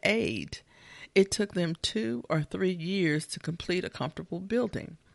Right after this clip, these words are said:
Before this time had elapsed, all interest was usually gone.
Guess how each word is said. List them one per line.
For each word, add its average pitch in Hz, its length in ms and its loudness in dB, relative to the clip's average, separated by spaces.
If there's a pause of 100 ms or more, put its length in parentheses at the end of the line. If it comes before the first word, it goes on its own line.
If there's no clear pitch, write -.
Before 285 340 2
this 254 180 2
time 185 280 0
had 175 140 0
elapsed, 151 480 0 (100)
all 160 280 4
interest 165 540 -2
was 139 240 -4
usually 135 380 2
gone. 143 580 -2